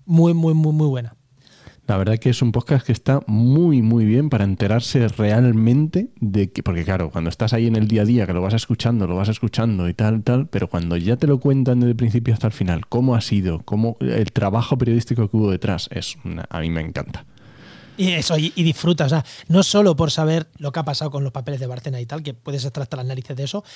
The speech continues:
Speaker 1: sino cómo trabaja un periodista, cómo trabaja una trama de corrupción, cómo, o sea, joder, que, que como historia, aunque fuera historia ficticia,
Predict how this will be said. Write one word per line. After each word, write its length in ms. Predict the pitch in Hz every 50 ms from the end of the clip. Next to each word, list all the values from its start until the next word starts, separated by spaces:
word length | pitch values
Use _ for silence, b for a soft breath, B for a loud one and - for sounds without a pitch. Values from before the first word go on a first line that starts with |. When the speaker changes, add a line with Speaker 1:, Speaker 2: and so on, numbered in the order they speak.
| B B B
Speaker 1:
sino 320 | - - 156 160 156 - _ _ _ _ _
cómo 240 | - 180 180 185 170
trabaja 260 | 175 170 175 - 180
un 80 | 165 139
periodista, 540 | 151 147 151 156 143 - - 160 147 147
cómo 180 | 131 165 156 165
trabaja 260 | 156 165 160 156 -
una 140 | 170 156 147
trama 240 | 135 - 151 151 147
de 60 | 147
corrupción, 580 | - 151 135 139 131 - - 156 147 147 147 139
cómo, 160 | 156 151 170
o 60 | B B B B B B B
sea, 220 | - 190 185 - _ _ _ _ _ _ _ _
joder, 340 | - - - 190 165 135 123
que, 200 | - 170 170 160
que 140 | - 175 147
como 200 | - 180 175 175
historia, 580 | 160 - - - 196 196 214 226 240 247 - -
aunque 320 | - 190 185 160 - 180 165
fuera 240 | - - 185 196 220
historia 300 | 208 - - 214 220 190
ficticia, 560 | - 185 - - - 233 214 - 294 311 320